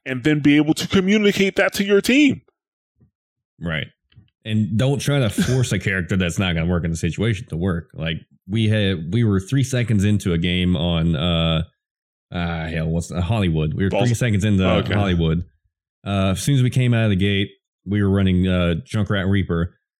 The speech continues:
Speaker 2: First thing we see, Pharaoh Rockets coming towards us. Turned my ass right back around. Didn't even bother
Speaker 1: <laughs>
Speaker 2: going with the team and switched to Ash.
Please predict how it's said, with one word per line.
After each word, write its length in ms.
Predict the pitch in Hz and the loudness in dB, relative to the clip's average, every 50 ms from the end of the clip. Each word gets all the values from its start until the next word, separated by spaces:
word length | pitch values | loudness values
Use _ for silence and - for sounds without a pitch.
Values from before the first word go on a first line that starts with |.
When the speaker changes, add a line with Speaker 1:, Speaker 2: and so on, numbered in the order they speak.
| _ _ _ | _ _ _
Speaker 2:
First 220 | - 123 117 - | -6 -6 -4 -2
thing 160 | - 135 123 120 | 0 0 2 2
we 80 | 117 | 0
see, 480 | 113 - - 127 120 117 113 107 104 - - _ _ _ _ _ _ _ _ - | 0 0 0 0 2 2 2 0 -2 -4 -10 _ _ _ _ _ _ _ _ -10
Pharaoh 240 | 120 107 92 87 85 | -6 -4 -2 0 0
Rockets 320 | 85 85 85 - 85 - | 0 -2 -2 -6 -6 -4
coming 200 | - 107 92 90 | -2 -2 -2 0
towards 320 | - 98 90 87 87 80 80 | 0 0 0 0 0 0 -2
us. 240 | 78 80 - - - _ _ | -4 -4 -6 -10 -16 _ _
Turned 240 | - 107 98 95 92 | -6 -4 -2 0 0
my 160 | 92 98 101 | 0 0 0
ass 260 | 101 101 95 90 - 92 | 0 0 -2 -2 -2 -2
right 600 | 90 87 95 98 107 113 120 123 127 131 110 117 | -2 0 0 0 0 0 0 0 -2 -2 -2 -2
back 220 | 127 127 127 127 | -2 -2 -2 -2
around. 600 | 123 117 120 127 131 135 135 135 135 131 117 107 | -2 -2 0 0 2 2 2 2 2 2 2 2
Didn't 260 | 107 131 - - 120 | 0 0 2 2 2
even 120 | 110 107 98 | 2 2 2
bother 300 | - - 123 131 131 123 | 2 2 2 2 0 2
Speaker 1:
<laughs> 20 | |
Speaker 2:
going 180 | 117 127 120 120 | 2 2 2 2
with 80 | 120 110 | 2 0
the 60 | 113 | 0
team 400 | 104 - 127 127 123 123 120 113 | 0 0 0 0 2 2 2 2
and 280 | - - 95 95 92 92 | 0 0 0 0 0 -2
switched 360 | - - 107 107 - - - | -2 -2 -4 -4 -4 -4 -4
to 120 | - 80 | -4 -4
Ash. 400 | 71 82 80 80 - - - - | -2 -2 -4 -4 -6 -8 -10 -16